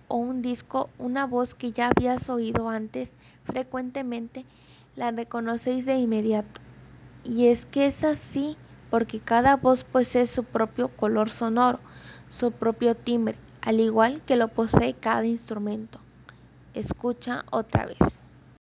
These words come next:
Volví a golpear el diapasón. Toqué en el piano en la misma nota y finamente hice lo mismo con el violín. Indudablemente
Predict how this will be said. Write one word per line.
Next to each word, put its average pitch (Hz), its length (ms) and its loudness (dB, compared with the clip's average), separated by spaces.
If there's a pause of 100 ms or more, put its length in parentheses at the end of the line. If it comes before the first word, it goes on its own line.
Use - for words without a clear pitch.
(500)
Volví 254 420 -2
a 302 200 -2
golpear 285 640 -4
el 233 220 -2
diapasón. 214 680 -6 (960)
Toqué 247 360 -6
en 269 100 -6
el 311 160 -4
piano 254 560 -4
en 233 180 -2
la 233 140 -2
misma 247 480 -4
nota 233 400 -4 (100)
y 240 80 -8
finamente 262 720 -4
hice 247 280 -4
lo 233 160 -2
mismo 220 400 -6
con 214 220 -6
el 208 120 -4
violín. 208 380 -4 (1120)
Indudablemente 240 1200 -4